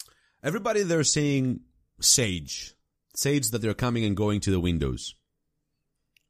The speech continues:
As you can see in the second floor, there is a bigger window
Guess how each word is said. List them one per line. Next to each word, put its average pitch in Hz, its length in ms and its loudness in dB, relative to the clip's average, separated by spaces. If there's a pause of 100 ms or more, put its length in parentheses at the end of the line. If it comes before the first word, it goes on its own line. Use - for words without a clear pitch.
As 147 160 -2
you 185 80 -2
can 156 140 0
see 151 300 2
in 165 80 -2
the 120 80 0
second 139 500 2 (320)
floor, 123 520 -2 (760)
there 107 240 0
is 104 160 2
a 104 60 2
bigger 113 360 -2
window 76 480 -4